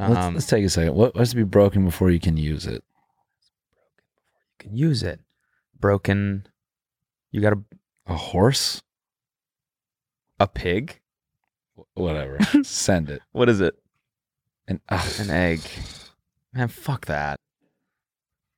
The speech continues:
Speaker 2: Name a ballet?
Speaker 1: Hamilton?
Speaker 2: <laughs> That's not a ballet.
Speaker 1: I'm joking.
Speaker 2: That's a rap concert, dude.
Speaker 1: Yeah. That's fucking Lil
Speaker 2: That's
Speaker 1: Baby's album.
Speaker 2: <laughs>
Speaker 1: Live in concert.
Speaker 2: That's Rolling Loud.
Speaker 1: Oh, yeah, yeah, yeah. You're right. Yeah, yeah, yeah.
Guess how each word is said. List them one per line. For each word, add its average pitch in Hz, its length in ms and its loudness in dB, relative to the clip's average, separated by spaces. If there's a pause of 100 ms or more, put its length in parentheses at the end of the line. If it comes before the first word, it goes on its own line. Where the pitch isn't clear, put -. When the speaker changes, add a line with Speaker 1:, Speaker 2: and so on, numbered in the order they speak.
(880)
Speaker 2:
Name 143 380 2
a 214 60 6
ballet? 120 840 2 (500)
Speaker 1:
Hamilton? 117 640 -2 (240)
Speaker 2:
<laughs> - 240 -20
That's - 920 4
not 466 220 6
a - 60 -12
ballet. 170 680 6
Speaker 1:
I'm - 80 2
joking. 82 480 -4 (260)
Speaker 2:
That's - 140 2
a 160 80 6
rap 113 300 4
concert, 85 400 2
dude. 85 200 4
Speaker 1:
Yeah. 82 280 2 (280)
That's 117 160 -2
fucking 123 400 2
Lil 113 180 6
Speaker 2:
That's 110 180 4
Speaker 1:
Baby's 110 260 4
album. 82 380 2 (320)
Speaker 2:
<laughs> 330 300 2 (100)
Speaker 1:
Live 104 240 4
in 104 100 4
concert. 104 380 2 (160)
Speaker 2:
That's 143 160 2
Rolling 107 400 6
Loud. 82 340 6 (300)
Speaker 1:
Oh, 107 180 6
yeah, 107 200 8
yeah, 98 180 6
yeah. 90 160 4
You're 85 180 0
right. - 200 0
Yeah, 98 120 4
yeah, 98 160 6
yeah. 95 300 2